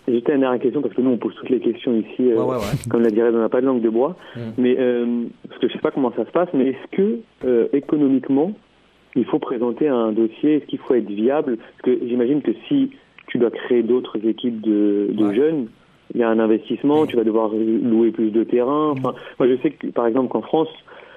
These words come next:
Speaker 1: euh, la gestion d'un club et une, la, le, enfin, le, le coût d'une saison pour un club, c'est vraiment faramineux. Les, les joueurs, on n'a pas,
Speaker 2: Ouais.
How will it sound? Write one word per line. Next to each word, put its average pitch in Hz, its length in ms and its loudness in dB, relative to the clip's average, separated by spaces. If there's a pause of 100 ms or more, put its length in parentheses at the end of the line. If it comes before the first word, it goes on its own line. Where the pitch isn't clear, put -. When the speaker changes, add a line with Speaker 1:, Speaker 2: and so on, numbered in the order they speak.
(120)
Speaker 1:
euh, 110 560 2
la 117 120 0
gestion 131 400 0
d'un 135 140 2
club 131 220 2
et 120 60 2
une, 110 120 -2 (180)
la, 117 120 -2
le, 113 380 -4 (300)
enfin, - 240 -4 (760)
le, 131 540 2
le 135 140 2
coût 190 300 0 (240)
d'une 131 200 2
saison 147 260 2
pour 117 180 0
un 117 80 0
club, 160 240 0 (320)
c'est 123 60 2
vraiment 120 320 2
faramineux. 131 480 2
Les, 113 260 4
les 110 160 0
joueurs, 123 240 0
on 117 60 -2
n'a 110 120 0
pas, 123 240 0
Speaker 2:
Ouais. 110 60 -4